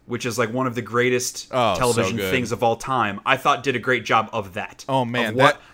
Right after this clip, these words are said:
Speaker 1: of,
Speaker 2: that
Speaker 1: of
Speaker 2: scene
Speaker 1: the
Speaker 2: where
Speaker 1: point
Speaker 2: he,
Speaker 1: that I
Speaker 2: he,
Speaker 1: am
Speaker 2: like,
Speaker 1: talking about.
Speaker 2: crests the hill and there's
Speaker 1: Yes.
Speaker 2: the Nazi, like, the teenager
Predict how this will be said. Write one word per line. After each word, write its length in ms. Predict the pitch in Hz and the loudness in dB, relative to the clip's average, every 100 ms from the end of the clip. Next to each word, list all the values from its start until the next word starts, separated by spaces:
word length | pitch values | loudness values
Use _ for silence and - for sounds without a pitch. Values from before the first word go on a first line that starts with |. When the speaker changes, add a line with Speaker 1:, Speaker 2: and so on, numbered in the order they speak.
| 131 | -2
Speaker 1:
of, 100 | 123 | 2
Speaker 2:
that 120 | 151 | 2
Speaker 1:
of 60 | - | 2
Speaker 2:
scene 180 | - - | 2 4
Speaker 1:
the 120 | 185 | 4
Speaker 2:
where 80 | 165 | 2
Speaker 1:
point 160 | - | 2
Speaker 2:
he, 20 | 170 | 4
Speaker 1:
that 100 | 147 | 6
I 120 | 147 | 6
Speaker 2:
he, 40 | |
Speaker 1:
am 40 | 143 | 4
Speaker 2:
like, 80 | 131 | 2
Speaker 1:
talking 240 | 110 - - | 0 -2 -2
about. 40 | |
Speaker 2:
crests 420 | 147 143 - - | 0 0 -4 -4
the 120 | 135 | -2
hill 540 | 117 127 127 131 139 143 | -2 0 0 2 0 -4
and 140 | 127 | -4
there's 200 | 131 113 | -2 0
Speaker 1:
Yes. 60 | 120 | 0
Speaker 2:
the 80 | 117 | 0
Nazi, 300 | 123 - 131 | 0 0 -2
like, 240 | 117 107 | -2 -2
the 100 | - | -6
teenager 920 | 110 - 123 123 131 147 139 170 170 | -14 -8 -6 -4 -2 -2 0 0 0